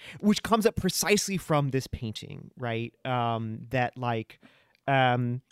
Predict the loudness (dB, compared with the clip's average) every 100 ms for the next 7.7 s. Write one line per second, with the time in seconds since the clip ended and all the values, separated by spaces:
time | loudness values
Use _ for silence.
0 | -8 4 4 4 0 -6 -10 -2 2 2
1 | 0 -4 4 6 8 6 6 4 2 -2
2 | 0 0 2 2 2 0 -2 -4 -2 -2
3 | -4 -4 -2 -2 0 2 4 2 2 0
4 | 0 -2 -4 0 2 0 -4 -12 -4 0
5 | 0 4 4 2 -4 -6 -4 -4 -4 -6
6 | -10 0 4 6 4 2 -2 0 2 2
7 | 0 -2 -4 0 2 2